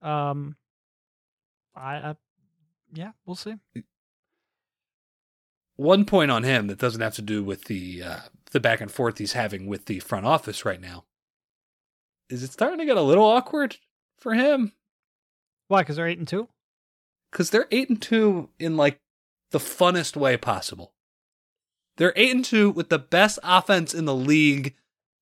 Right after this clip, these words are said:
Speaker 2: and all of these guys who we thought needed his drive and kick game to get them unlocked are just saying, "Ah, we're good. We got this off the bounce. We'll, we'll be fine."
Speaker 1: Well, and it's so interesting how they're getting there, 'cause they're still not a high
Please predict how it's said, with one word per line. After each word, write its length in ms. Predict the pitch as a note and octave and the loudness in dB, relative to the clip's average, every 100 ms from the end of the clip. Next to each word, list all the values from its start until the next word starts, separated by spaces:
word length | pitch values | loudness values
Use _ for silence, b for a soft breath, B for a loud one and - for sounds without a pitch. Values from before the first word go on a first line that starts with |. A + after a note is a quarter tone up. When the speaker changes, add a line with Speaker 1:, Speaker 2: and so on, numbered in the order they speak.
| - | -8
Speaker 2:
and 100 | D#3 | -4
all 240 | D3 F3 F#3+ | 4 8 8
of 120 | E3+ | 6
these 200 | F3+ D3+ | 0 0
guys 600 | - D#3 E3 D#3 C#3+ - _ - | 2 4 6 6 2 -4 _ -14
who 80 | C#3 | -8
we 160 | D#3 | -6
thought 340 | D3+ F3 F3 C3+ | -2 2 2 2
needed 360 | D3 D#3 E3 | 0 2 2
his 300 | D3 C#3+ B2+ | 4 2 2
drive 380 | A#2 C#3 C#3+ E3 | 0 4 4 4
and 180 | D#3 C3 | 2 -4
kick 400 | - E3 - - | -2 -2 -2 -2
game 440 | C#3 C3+ B2 A2+ - b b b _ - | 2 4 2 -4 -10 b b b _ -6
to 140 | D3+ | -6
get 280 | A#2+ D#3 D#3 | -2 -2 2
them 200 | E3+ D3+ | 2 2
unlocked 640 | D3 D3 C3+ C3+ C3 B2+ - _ _ _ | 0 -2 0 4 4 2 -6 _ _ _
are 120 | C#3 | -2
just 200 | D3 D3+ - | -2 0 2
saying, 260 | D3+ C3 - | 0 0 -2
"Ah, 160 | D#3+ D#3 | 2 2
we're 100 | E3 | 2
good. 280 | C3 A#2 - | 0 -2 -4
We 80 | C#3 | 0
got 180 | D#3 D3+ | 2 2
this 140 | C#3+ | 2
off 140 | D3 C3+ | 2 0
the 40 | |
bounce. 460 | A#2 A2 G#2+ G2+ - _ _ | -2 -2 -2 -6 -10 _ _
We'll, 160 | - C3+ A#2+ C3+ | -10 -10 -10 -6
we'll 120 | D3+ | -4
be 100 | C#3 | -4
fine." 340 | - G#2 G#2 G2 | -4 -8 -8 -6
Speaker 1:
Well, 160 | A#3+ | -2
and 80 | A#3 | -2
it's 100 | A#3 | 0
so 160 | - C4 | 4 4
interesting 360 | A3+ - A3+ | 4 0 -2
how 200 | D#3+ F3 | 0 2
they're 120 | F#3 F3 | 2 0
getting 260 | D3+ C#3 | -2 -4
there, 160 | C#3 C#3+ | -8 -6
'cause 160 | - C4+ | -2 0
they're 120 | D4+ | 0
still 240 | B3+ - E4+ | 0 0 2
not 180 | D#4 C#4 | 4 4
a 60 | |
high 400 | F3+ G#3+ G#3+ A3 | 4 4 4 2